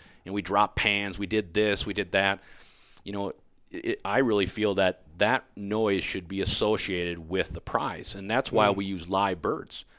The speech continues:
Speaker 1: Think about your young dog on a daily basis, tracking down, chasing a live moving bird. That starts to get them super focused on, "I love every part of this."
Speaker 2: Mm-hmm.
Speaker 1: Well, then we go through a process of going through hand clap for a few days.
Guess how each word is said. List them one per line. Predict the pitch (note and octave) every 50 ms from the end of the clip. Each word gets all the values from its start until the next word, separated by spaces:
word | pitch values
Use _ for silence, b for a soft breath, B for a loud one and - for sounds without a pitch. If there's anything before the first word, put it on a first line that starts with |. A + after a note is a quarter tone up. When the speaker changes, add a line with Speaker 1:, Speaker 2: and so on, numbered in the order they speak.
| b b
Speaker 1:
Think | b - D3 E3
about | - - B2+ A#2+ A2 G#2+
your | G#2+ G#2
young | G2+ G2+ G#2+ G#2+ G#2+ G#2
dog | F2+ G#2 G#2 G2 F#2+ E2+ - -
on | F#2 E2+
a | E2
daily | D#2+ - G#2 G#2 G#2+ A2+ A#2 A#2+ G#2+
basis, | E2+ G#2 G2+ G2+ F#2+ - - G2 F2 - - - _ -
tracking | - - - - B2 A2+ B2 C3 - C#3+ B2+ A2+
down, | G#2+ A2 A2 A2 A2 A2 G#2+ G2+
chasing | - - - D3+ D3 C3 - - B2 A2+ G#2+
a | G2
live | G2 G2 G#2+ A2+ A#2 A2 A2 G2+
moving | F#2 G2 G#2 A2 G#2+ F#2+ F#2+ G2 F#2+ E2+
bird. | E2 G2+ A2+ G#2+ F2 E2 - B B B B B B B B B B B
That | - C3 D#3+
starts | - - F3 D#3+ D3 -
to | -
get | A2 A2+ G#2+ -
them | - F#2+ F2
super | - - - E3 E3 - F#2
focused | - - B2+ C#3 D#3 - - G2 - -
on, | G#2 F#2 F#2 F2+ F#2 - - - _ _ _ -
"I | - G#2+ A#2+
love | A2 F#2+ G#2 G#2 F#2+ - -
every | G2+ F2+ F#2+ F2+
part | - - G2+ G2 G2+
of | F#2+ D#2+
this." | E2+ E2+ - - -
Speaker 2:
Mm-hmm. | B2+ A2+ G#2+ A2 - - A#2+ A2+ b b b -
Speaker 1:
Well, | A#2 G#2 G#2
then | G2 A2 A#2+ D3 C#3
we | B2+ D3 E3+ F3 D3 -
go | - A#2+ A#2
through | - - - G#2
a | F2
process | - - A#2 A2+ C3+ E3+ - - G2 F2+ F#2 - -
of | G#2+ F2
going | F2+ G#2+ G2+ G2 F#2+ E2+
through | - - E2+
hand | - - - A#2 A#2 A#2+ B2 B2
clap | - B2+ A#2 A#2 A#2+ - -
for | - B2+ A#2+
a | A2+
few | - - A#2+ A#2+ A#2+
days. | A#2 A#2 A#2+ A#2+ A#2+ B2 B2 A#2+ A2+ - -